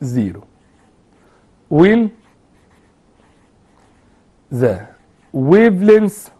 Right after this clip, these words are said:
tends to zero or maximum أو infinity. كده صح وكده صح لو قلناها.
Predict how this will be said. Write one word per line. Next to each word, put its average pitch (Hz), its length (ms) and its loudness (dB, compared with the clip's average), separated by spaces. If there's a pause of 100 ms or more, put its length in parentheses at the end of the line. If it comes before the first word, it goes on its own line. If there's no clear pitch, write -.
(3000)
tends 185 640 0 (1900)
to 165 320 4 (2250)
zero 165 560 2 (720)
or 160 280 2
maximum 139 760 -4 (120)
أو 107 140 -12
infinity. 117 600 -10 (2250)
كده 143 200 -6
صح - 280 -8
وكده 120 240 -10
صح 113 220 -16
لو 117 100 -16
قلناها. 95 280 -20